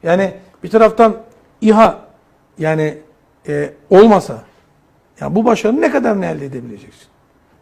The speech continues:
Döndün. Yerli mühimmatların olmasa başarının ne kadarını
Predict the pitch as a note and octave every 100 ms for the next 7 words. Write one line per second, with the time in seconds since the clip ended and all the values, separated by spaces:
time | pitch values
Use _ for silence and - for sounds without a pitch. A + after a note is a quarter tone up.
0 | _ - F#3 A3+ A3+ D3 - _ _ _
1 | E3+ G3+ A#3 A3+ G#3 A3 G#3+ G#3+ F#3+ G#3
2 | G3 G#3+ G#3+ G#3 F#3+ A#3 B3 C4+ C4 B3
3 | G#3+